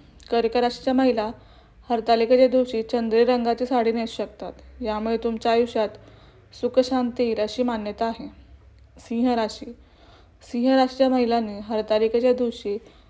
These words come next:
लाल किंवा गुलाबी रंगाची साडी नेसावी. यामुळे तुमच्या आयुष्यात प्रेम तर वाढेलच, शिवाय जोडीदारासोबत नाते अधिक, नाते अधिक घट्ट होईल.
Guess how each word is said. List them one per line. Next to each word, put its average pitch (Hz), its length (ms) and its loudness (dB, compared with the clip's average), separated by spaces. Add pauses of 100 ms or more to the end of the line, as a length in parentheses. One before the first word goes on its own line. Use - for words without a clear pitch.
(160)
लाल 220 260 2
किंवा 247 300 2
गुलाबी 226 360 2
रंगाची 233 400 0
साडी 220 220 -2
नेसावी. 214 800 -10
यामुळे 226 380 0
तुमच्या 233 360 0
आयुष्यात 226 360 -2 (580)
प्रेम 233 300 4
तर 254 100 4
वाढेलच, 233 540 2 (260)
शिवाय 214 320 0
जोडीदारासोबत 226 880 2 (500)
नाते 226 320 -2
अधिक, 233 320 0 (260)
नाते 233 320 0
अधिक 240 280 2
घट्ट 226 260 -2
होईल. 202 220 -4